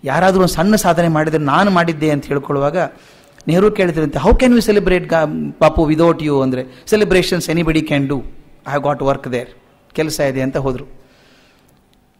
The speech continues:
ಅದಕ್ಕೆ ಕುವೆ-, ಕುವೆಂಪು ಬರೆದಿದ್ದಾರೆ, ಎಷ್ಟು ಅದ್ಭುತವಾದ ಮಾತು ಬರೆದಿದ್ದಾರೆ, ಆ, ಗಾಂಧೀಜಿ ಬಗ್ಗೆ.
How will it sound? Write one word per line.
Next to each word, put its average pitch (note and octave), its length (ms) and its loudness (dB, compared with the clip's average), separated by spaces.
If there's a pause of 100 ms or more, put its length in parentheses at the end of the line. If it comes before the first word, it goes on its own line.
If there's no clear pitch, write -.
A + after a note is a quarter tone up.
(500)
ಅದಕ್ಕೆ C3+ 180 -10
ಕುವೆ-, E3+ 380 0
ಕುವೆಂಪು A#3+ 420 2
ಬರೆದಿದ್ದಾರೆ, D#3 500 2
ಎಷ್ಟು C#3+ 160 -4
ಅದ್ಭುತವಾದ D#3 420 0
ಮಾತು D3 240 -2
ಬರೆದಿದ್ದಾರೆ, C3+ 480 0
ಆ, C3 460 -8 (460)
ಗಾಂಧೀಜಿ C#3 380 -4
ಬಗ್ಗೆ. C3 420 -6